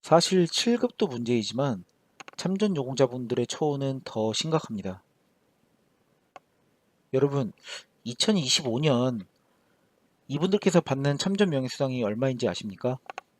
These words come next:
놀라지 마십시오. 불과 사십오만 원입니다.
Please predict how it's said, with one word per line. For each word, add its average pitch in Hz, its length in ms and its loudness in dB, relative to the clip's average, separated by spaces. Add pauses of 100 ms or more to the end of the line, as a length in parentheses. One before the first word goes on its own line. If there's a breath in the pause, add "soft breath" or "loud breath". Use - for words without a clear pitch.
(1120)
놀라지 139 300 6
마십시오. 101 480 -2 (420)
불과 131 320 2
사십오만 123 640 0
원입니다. 90 460 -10